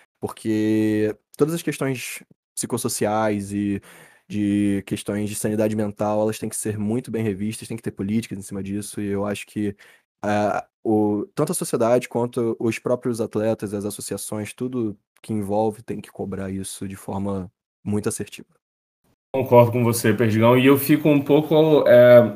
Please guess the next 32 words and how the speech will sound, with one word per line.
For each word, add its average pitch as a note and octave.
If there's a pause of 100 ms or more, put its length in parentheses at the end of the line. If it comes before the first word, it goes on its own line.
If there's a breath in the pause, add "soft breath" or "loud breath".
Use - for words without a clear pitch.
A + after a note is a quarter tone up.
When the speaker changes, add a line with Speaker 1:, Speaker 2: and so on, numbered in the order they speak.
(100)
Speaker 2:
alarmado C3+ (500 loud breath)
com F3+
principalmente F#3
os F3+
dois F3
princip-, G3
os C3
dois E3+
casos, E3
né, C#3+
de C#3
atletas, C#3+ (380 soft breath)
é, C3
surgindo F#3
para F3
o D#3+
grande D3+
público F3+
que F3
a D#3+
gente D#3
tá D3
tendo D3+
nessa D3
Olimpíada, C#3
que D#3+
são D3
o -
Douglas C3+
e C3+
a C3
Raíssa. C3